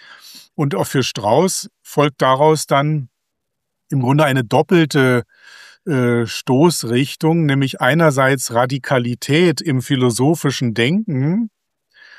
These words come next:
und Konservatismus in der politischen Praxis. Und er sagt ja an einer Stelle auch irgendwie,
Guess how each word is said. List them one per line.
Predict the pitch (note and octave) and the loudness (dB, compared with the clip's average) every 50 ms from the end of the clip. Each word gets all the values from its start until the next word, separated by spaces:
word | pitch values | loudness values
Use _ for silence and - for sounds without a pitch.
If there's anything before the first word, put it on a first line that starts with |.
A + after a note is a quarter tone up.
| - - _ _ _ | -20 -20 _ _ _
und | - F3+ D#3 D#3+ - | -4 -2 -2 -2 -2
Konservatismus | - D3+ D3+ D#3+ D#3 E3 D3+ C#3 C#3 C3 - - E3+ F3+ - - F3+ F3 E3+ E3 G#3+ | 0 0 0 2 2 2 2 2 0 -2 -2 -2 -4 -2 -2 -2 0 0 0 -2 -2
in | F#3+ D#3+ D#3 | -2 0 0
der | D3+ | 0
politischen | C#3 - D3+ C#3+ D3 D3+ - D#3+ C#3 - D#3 C#3+ | 0 0 -2 -2 -2 -2 -2 -2 -2 -2 -4 -6
Praxis. | - - B2+ B2 - - - - A2+ G#2 G2 F#2+ - - | -4 -2 -2 -2 -2 -4 -6 -6 -6 -6 -6 -8 -10 -10
Und | D#3+ D3+ B2 | -10 -6 -2
er | B2 A#2+ A#2 | 0 0 0
sagt | G#2 A#2 B2 C3 - - | 2 0 -2 0 0 -2
ja | C#3+ | -2
an | B2+ D3 | 0 0
einer | - B2 B2+ C3 B2+ | -2 -2 0 0 -2
Stelle | - - C#3 B2+ C3 B2+ | -2 -4 -4 -2 0 0
auch | B2 B2 | -2 -2
irgendwie, | D#3 C#3 B2+ B2+ A#2+ B2+ B2+ B2 | -4 -6 -4 -4 -2 -2 -2 -2